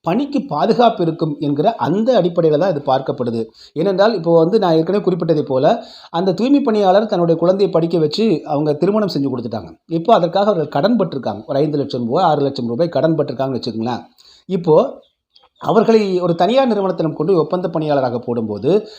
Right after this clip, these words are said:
திடீரென்று நாளைக்கு அந்த நிறுவனம், "ஒண்ணு வேலையை விட்டு போப்பா அல்லது போமா" அப்படின்னு சொல்லிட்டா, அந்த பெற்றோர், அந்த ஒற்றை பெற்றோர் அந்த கடனை கட்டுவதற்கு என்ன செய்வாங்க? இல்லைங்களா? இந்த வேலையை நம்பித்தான் அவர்கள் வந்து தன்னுடைய மகளை அல்லது மகனை திருமணம் செய்து கொடுத்திருக்காங்க, கடன் பட்டிருக்காங்க.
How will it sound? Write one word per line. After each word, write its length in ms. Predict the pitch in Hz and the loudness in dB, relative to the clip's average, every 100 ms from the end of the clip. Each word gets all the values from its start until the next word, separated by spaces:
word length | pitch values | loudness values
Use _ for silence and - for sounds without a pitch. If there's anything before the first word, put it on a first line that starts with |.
| - | -12
திடீரென்று 480 | - 208 330 277 220 | -4 -2 2 2 2
நாளைக்கு 240 | 214 185 175 | 0 0 0
அந்த 120 | 160 | 0
நிறுவனம், 340 | 170 196 196 | 0 0 0
"ஒண்ணு 160 | 170 160 | 0 2
வேலையை 240 | 165 214 | 2 2
விட்டு 240 | 180 170 151 | 0 -4 -6
போப்பா 440 | - 175 180 156 - | -2 0 2 0 -2
அல்லது 220 | 147 139 | -2 -2
போமா" 260 | 139 180 175 | 2 2 2
அப்படின்னு 300 | 170 147 139 | -2 -4 -6
சொல்லிட்டா, 420 | 123 117 131 208 - - - - | -6 -4 -2 -4 -4 -20 -20 -8
அந்த 300 | 160 208 - | -4 -2 0
பெற்றோர், 500 | 202 196 196 190 151 | -2 0 2 2 2
அந்த 200 | 147 139 | -2 -2
ஒற்றை 280 | 143 185 175 | -2 -4 -4
பெற்றோர் 560 | 143 - 120 131 175 - - | -6 -4 -4 -4 -6 -18 -14
அந்த 240 | - 151 - | -4 -4 2
கடனை 320 | 202 277 294 | 2 4 2
கட்டுவதற்கு 440 | 185 185 170 196 | 0 0 -2 -4
என்ன 120 | 139 | -6
செய்வாங்க? 440 | 143 117 98 85 82 _ _ _ _ _ _ _ _ _ | -4 -6 -8 -10 -16 _ _ _ _ _ _ _ _ _
இல்லைங்களா? 320 | 113 131 220 143 | -8 -2 -2 0
இந்த 300 | 175 214 233 | 2 4 4
வேலையை 400 | 196 220 233 214 | 4 2 2 0
நம்பித்தான் 520 | 170 156 151 170 233 - - - | -4 -2 0 0 -2 -8 -20 -4
அவர்கள் 280 | 151 156 | 0 0
வந்து 240 | 151 143 202 | 0 -2 -2
தன்னுடைய 380 | 165 151 143 135 | -2 0 0 0
மகளை 460 | 139 139 226 233 | 2 2 0 -2
அல்லது 220 | 208 139 | -2 -2
மகனை 300 | 135 151 170 | -2 -4 -6
திருமணம் 320 | 185 196 214 214 | -4 -4 -2 -4
செய்து 220 | 185 208 | -6 -6
கொடுத்திருக்காங்க, 540 | 180 190 226 170 123 | -6 -8 -6 -6 -6
கடன் 320 | 120 202 269 | 0 0 2
பட்டிருக்காங்க. 500 | 226 160 135 101 92 | 0 -2 -6 -8 -10